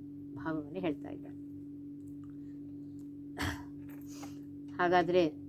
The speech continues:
ಪಾಪ ಮಾಡಿದ ಜೀವನಿಗೆ ಯಾಕೆ ಬೈತೀರಿ ಅಂತಂದ್ರೆ, ಜೀವನಿಂದ ಪಾಪ ಕರ್ಮಗಳು ನಡೆದಾಗ ಅಭಿಮಾನಿಗಳಾಗಿರುವಂತಹ, ಅದಕ್ಕೆ ಅಭಿಮಾನಿಗಳಾಗಿರುವಂತಹ ದೈತ್ಯರ ಪಾಲು ಹೆಚ್ಚಾಗಿ ಇರುತ್ತೆ.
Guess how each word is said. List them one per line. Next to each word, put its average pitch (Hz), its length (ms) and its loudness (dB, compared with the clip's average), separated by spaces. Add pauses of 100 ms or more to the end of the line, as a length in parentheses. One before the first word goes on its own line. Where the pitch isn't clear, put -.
(880)
ಪಾಪ 175 200 4
ಮಾಡಿದ 170 420 6
ಜೀವನಿಗೆ 175 280 10
ಯಾಕೆ 156 180 6
ಬೈತೀರಿ 156 440 6 (640)
ಅಂತಂದ್ರೆ, 147 500 0 (260)
ಜೀವನಿಂದ 175 500 6
ಪಾಪ 156 340 2
ಕರ್ಮಗಳು 156 420 2
ನಡೆದಾಗ 147 440 4 (1800)
ಅಭಿಮಾನಿಗಳಾಗಿರುವಂತಹ, 175 1400 8
ಅದಕ್ಕೆ 160 240 6
ಅಭಿಮಾನಿಗಳಾಗಿರುವಂತಹ 160 1200 6 (140)
ದೈತ್ಯರ 180 440 8
ಪಾಲು 165 300 6
ಹೆಚ್ಚಾಗಿ 156 520 4
ಇರುತ್ತೆ. 143 340 0